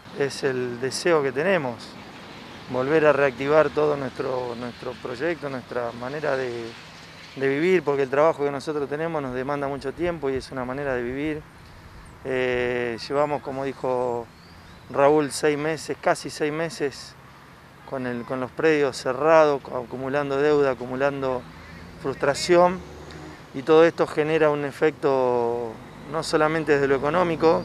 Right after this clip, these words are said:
que ha sido terrible y, y en nuestros casos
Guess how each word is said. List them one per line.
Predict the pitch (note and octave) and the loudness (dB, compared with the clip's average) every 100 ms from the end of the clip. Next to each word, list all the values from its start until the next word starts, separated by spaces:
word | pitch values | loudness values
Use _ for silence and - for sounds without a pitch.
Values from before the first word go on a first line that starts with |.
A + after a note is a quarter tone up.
| B2 | -2
que | D3 | -4
ha | |
sido | - D#3 D3 | -2 0 0
terrible | C#3+ C#3 D3+ F3 D#3+ D3+ C#3+ | 2 0 2 2 4 2 2
y, | C#3+ C#3 C#3 C#3 C#3 | -2 -10 -12 -8 -4
y | |
en | C3 C3 C3+ | -4 -4 -6
nuestros | C#3 C#3+ D3+ - | -6 -6 -8 0
casos | F3 D3+ D3 B2+ | 0 2 0 -2